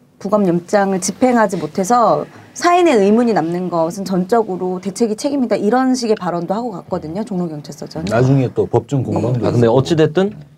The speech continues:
Speaker 3: 이거는 일 차적으로 승리했다고 봐야
Speaker 1: 네,
Speaker 3: 됩니다.
Speaker 1: 국민들의
Speaker 3: 아,
Speaker 1: 승리죠.
Speaker 3: 부검을 막아낸 것 자체, 이 승리감을 맛본 게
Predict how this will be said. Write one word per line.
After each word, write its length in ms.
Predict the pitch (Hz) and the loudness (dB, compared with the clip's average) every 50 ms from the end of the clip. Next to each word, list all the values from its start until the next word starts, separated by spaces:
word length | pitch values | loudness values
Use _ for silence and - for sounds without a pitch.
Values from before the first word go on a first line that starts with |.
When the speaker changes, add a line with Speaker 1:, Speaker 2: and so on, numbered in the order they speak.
| _ _ - - - | _ _ -14 -8 -2
Speaker 3:
이거는 260 | 101 113 117 120 120 | 2 2 4 4 4
일 200 | 139 156 156 156 | 4 4 4 2
차적으로 640 | 156 175 175 147 151 139 127 135 131 151 170 180 233 - _ _ _ _ _ _ _ _ _ | 0 -2 0 2 2 2 4 4 4 2 2 0 -4 -12 _ _ _ _ _ _ _ _ _
승리했다고 720 | - - - - 226 220 214 214 196 180 180 - 156 151 139 | -18 -8 -2 2 4 4 6 4 4 2 2 2 0 0 0
봐야 200 | 101 85 - - | -2 -6 -8 -8
Speaker 1:
네, 80 | - - | -8 -8
Speaker 3:
됩니다. 220 | - - 165 - | -8 -8 -10 -8
Speaker 1:
국민들의 440 | - 214 220 233 240 - - 220 202 | -6 -4 0 0 0 0 0 0 0
Speaker 3:
아, 40 | 202 | -2
Speaker 1:
승리죠. 460 | 196 254 269 269 269 262 254 - - | -4 -6 -8 -6 -6 -8 -8 -6 -2
Speaker 3:
부검을 680 | - 123 117 127 131 127 123 117 113 104 92 82 67 64 - _ | 0 2 4 4 2 2 2 2 2 0 -2 -4 -6 -10 -14 _
막아낸 500 | - 90 87 90 92 104 117 107 98 95 | -8 -4 -2 -2 0 0 -2 -2 -2 -2
것 80 | 95 90 | -4 -4
자체, 240 | 82 82 80 - 101 | -6 -8 -8 -8 -6
이 220 | 90 110 151 165 160 | -4 -4 -2 -4 -4
승리감을 880 | 160 - 220 214 208 202 190 180 180 170 165 156 151 151 156 156 151 | -4 -6 -4 -4 -2 -2 -2 -2 -2 -2 0 0 0 0 0 0 0
맛본 380 | 127 101 92 - - 143 139 135 | 0 -2 -4 -2 0 0 0 2
게 240 | 147 135 92 82 | 2 0 -2 -4